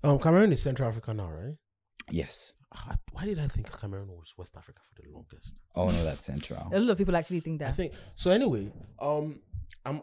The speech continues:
Speaker 1: I'm, I'm a jury on, I'm a, I'm the juror for West Africa on, at, um, for, at Afrima, right?
Speaker 2: Oh, dope.
Speaker 1: And anytime, like, I listen, I, I have to listen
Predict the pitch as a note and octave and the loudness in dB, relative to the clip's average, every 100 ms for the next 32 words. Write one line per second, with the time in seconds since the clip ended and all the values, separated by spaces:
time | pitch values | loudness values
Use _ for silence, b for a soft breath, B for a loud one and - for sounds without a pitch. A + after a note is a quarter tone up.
0 | - C#3 C#3 C3 C3 B2+ B2 D#3 D3+ G#2+ | -2 -2 -2 -4 -6 -6 -2 0 0 -2
1 | F2+ A#2 B2+ B2 B2+ A#2+ B2+ C#3+ A2 F#2 | -2 -2 -2 -2 -4 -2 -2 -2 -2 -4
2 | F2 F2+ F#2+ E2+ E2+ - F2 D#2+ - F2 | -4 -6 -6 -6 -8 -8 -8 -10 -10 -8
3 | E2+ E2 E2+ E2+ - - - F2 - F#2+ | -6 -8 -10 -14 -16 -14 -10 -10 -8 -10
4 | - F2 E2 E2 F#2+ - _ - _ - | -8 -8 -8 -8 -10 -12 _ -20 _ -2
5 | A2 D#2+ E2 G2+ F2+ F2+ F2 F2 _ _ | 0 0 -2 -2 -4 -8 -12 -18 _ _
6 | _ _ _ _ _ _ _ _ _ _ | _ _ _ _ _ _ _ _ _ _
7 | _ _ _ _ _ _ B2 D#3 D#3 A#2 | _ _ _ _ _ _ -4 -4 0 -2
8 | A2 G2+ F#2+ E2 D#2 - F#2 E2+ F#2 - | 0 -6 -10 -12 -14 -14 -14 -10 -10 -10
9 | - F#2+ - G2+ A#2 - F2 F2 - | -12 -12 -10 -8 -8 -10 -12 -10 -10